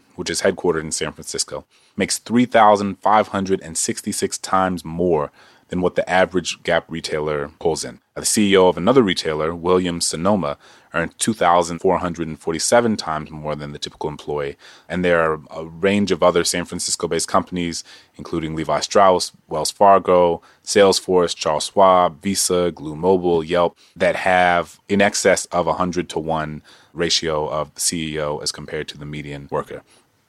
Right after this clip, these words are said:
Private polling has suggested that there's seventy-five percent support from San Francisco voters for this proposal, and the measure needs two-thirds support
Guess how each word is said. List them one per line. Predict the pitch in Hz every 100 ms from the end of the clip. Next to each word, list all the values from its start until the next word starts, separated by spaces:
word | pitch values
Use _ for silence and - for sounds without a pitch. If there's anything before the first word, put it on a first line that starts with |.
| _ _ -
Private | 113 98 -
polling | 113 113 110 110
has | 104 95 90 90 85 -
suggested | - 90 85 87 - 85 76
that | 85 78 _ _ _
there's | 82 80 76
seventy-five | - 92 92 85 85
percent | - - 87
support | - 98 92 -
from | 85
San | - 82
Francisco | 90 - - 80
voters | 85 101 98
for | - 95
this | 95
proposal, | - - 95 92 90 - - _
and | 85 85 82 80
the |
measure | 82 85 82 85 82 78 73
needs | 92 104 95 82 -
two-thirds | - 98 - 85 80 -
support | - - 78